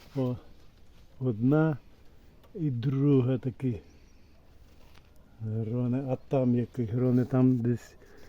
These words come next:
біля двох кілограм грона. От така. А не можу достати. І тут великі такі грони гарні. То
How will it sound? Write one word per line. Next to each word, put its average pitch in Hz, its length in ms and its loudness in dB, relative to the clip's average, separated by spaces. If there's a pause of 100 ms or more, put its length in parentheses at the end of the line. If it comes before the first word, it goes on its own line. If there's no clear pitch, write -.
(380)
біля 120 280 2
двох 117 280 0
кілограм 120 580 -2
грона. 120 500 -4 (1200)
От 127 240 -10
така. 131 360 -12 (1600)
А 143 80 -8
не 139 120 -8
можу 123 240 -12
достати. 135 520 -12 (440)
І 170 60 -12 (220)
тут 147 160 -6 (1000)
великі 127 500 -6
такі 120 280 -16
грони 120 540 -12 (100)
гарні. 113 420 -14 (2500)
То 139 240 -8